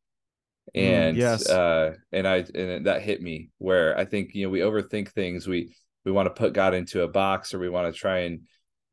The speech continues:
Speaker 2: uh, explain it away before we even pray it. And, and to your point, I would say to, to the answer to this question,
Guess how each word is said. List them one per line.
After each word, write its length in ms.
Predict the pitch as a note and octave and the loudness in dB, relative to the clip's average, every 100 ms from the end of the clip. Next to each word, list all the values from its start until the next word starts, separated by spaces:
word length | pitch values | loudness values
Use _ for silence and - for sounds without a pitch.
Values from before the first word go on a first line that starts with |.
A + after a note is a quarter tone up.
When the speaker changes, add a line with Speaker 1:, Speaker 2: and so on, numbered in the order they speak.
| _ | _
Speaker 2:
uh, 380 | F#2+ F2+ F2 E2 | -4 0 0 0
explain 480 | G#1+ - - G2+ G2 | -2 -8 -6 -2 -2
it 100 | F2+ | 0
away 280 | F2+ F#2 F2+ | 2 2 2
before 340 | E2+ - G#2+ | -2 0 0
we 140 | G2+ F#2+ | 2 0
even 240 | F#2 F2 | -2 -6
pray 380 | - G#2 G2+ E2+ | -2 2 2 2
it. 140 | E2 | -2
And, 240 | F2+ F2 - | -4 -8 -6
and 240 | F2 E2+ | -6 -6
to 100 | - | 0
your 180 | A2+ G2 | 2 2
point, 260 | - G#2 F2 | 2 2 4
I 120 | F#2+ | 4
would 160 | F#2+ - | 2 -2
say 440 | - E2+ E2 D#2 | -2 0 0 -2
to, 180 | - - | -8 -16
to 160 | - - | -14 -10
the 140 | F2+ | -8
answer 240 | E2+ - | -6 -6
to 60 | E2+ | -2
this 180 | E2 - | -4 0
question, 520 | F#2 E2+ - D#2 D#2 | 0 0 -2 -8 -8